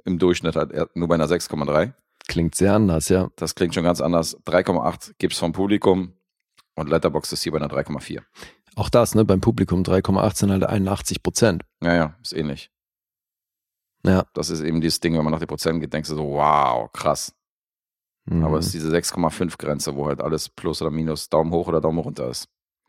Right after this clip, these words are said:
Speaker 2: Ja. So, ich hab eine ungefähre Vorstellung, wo du bist.
Speaker 1: Okay.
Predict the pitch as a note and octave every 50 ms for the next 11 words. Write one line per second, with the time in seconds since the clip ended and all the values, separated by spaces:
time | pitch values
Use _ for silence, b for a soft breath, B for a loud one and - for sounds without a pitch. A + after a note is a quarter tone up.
0 | - - - D2 G#2 A#2 C3 - b b b b b b b b b b b b
1 | _ _ - - - - - A#2 A#2 A2 - C3+ C3+ - C3+ B2+ C3+ D#3 D#3 C#3
2 | - C#3 B2+ B2+ - - - - C3+ C#3+ D#3 - - E3 E3+ D#3+ C#3 B2 B2+ B2+
3 | A#2+ G2+ - D#3+ A#3 - - - - - _ _ _ _ _ _ _ _ _ _
4 | _ _ _ _ _ _ _ _ _ _ _ _ _ _ _ _ _ _ _ _
5 | _ _ _ _ _ _ _ - - G2 F2 G#2+ G#2+ C#3 F3+